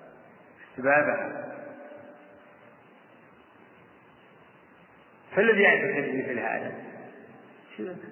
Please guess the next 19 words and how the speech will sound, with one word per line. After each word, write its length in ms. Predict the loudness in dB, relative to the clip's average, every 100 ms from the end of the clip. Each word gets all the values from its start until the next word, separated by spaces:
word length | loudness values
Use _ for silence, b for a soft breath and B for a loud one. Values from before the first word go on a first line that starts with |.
| 0
ما 140 | 4
تكون 420 | 6 4 2 0 2 2
حاله 320 | 2 2 0
في 160 | -4 -4
تصرفاته؟ 800 | -6 -2 0 0 0 0 0 -8 -10 -14 -14 -8 -8 -10 -18 -18 -4
يفسق 520 | -2 -2 -6 -6 -4 0
وينكر 680 | 4 4 4 0 2 0 2
ويفجر 960 | 0 0 0 -2 -4 -8 -4 -4 0
وي-، 500 | 0 2 2 0 0 -2 -6 -10 -12 -6
ويفعل 800 | -2 0 0 2 2 2 2 2
ما 80 | 2
يشاء، 600 | 2 -2 -8 -10 -12 -2
مؤمن. 300 | 2 2 0 -8 -8 -12 -12 -16 -18 -18 -20 -20 -20 -20 -8
هذا 160 | -4 -2
يجرئ 540 | -2 4 4 4 2
على 180 | 2 2
الذنوب، 420 | 0 -2 -2 -2 -6 -10 -10 0
مذهب 340 | 4 4 2
الإرجاء 880 | 0 0 0 2 2 2 -2 -6